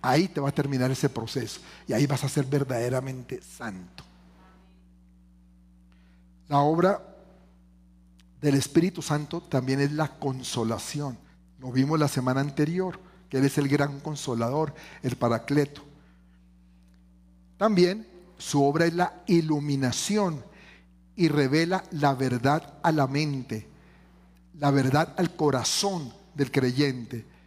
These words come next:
Recordemos que vimos también la semana pasada que Él nos guía a toda verdad. ¿Sí? Él es el que nos va a guiar,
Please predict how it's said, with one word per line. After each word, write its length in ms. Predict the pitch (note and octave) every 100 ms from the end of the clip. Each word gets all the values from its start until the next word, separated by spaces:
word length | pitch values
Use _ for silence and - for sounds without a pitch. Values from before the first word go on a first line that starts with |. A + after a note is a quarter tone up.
| _ _ - _ _ - - - - - - - - -
Recordemos 500 | D3 - C3 D3+ F3
que 140 | - C#3
vimos 280 | C#3+ D3+ D3
también 320 | C3 B2+ D3
la 60 |
semana 340 | D#3 C3+ C3 D3
pasada 640 | C3+ - C3+ C3 F3 - - - _ -
que 260 | C#3 C#3 -
Él 300 | E3 G3+ G#3 - - -
nos 280 | C#3 C3 A2
guía 440 | B2 D#3 E3 E3 -
a 100 | C3+
toda 320 | - C3+ C#3+
verdad. 460 | C#3 A#2+ A2+ G#2 E2+ - - - _ _ _ _ _ _ -
¿Sí? 160 | E3+ G#3+
Él 260 | F3 G3+ D3+
es 140 | C#3+
el 80 | D#3+
que 120 | -
nos 160 | B2 A#2
va 60 | C#3
a 20 |
guiar, 300 | C3+ D3+ C3+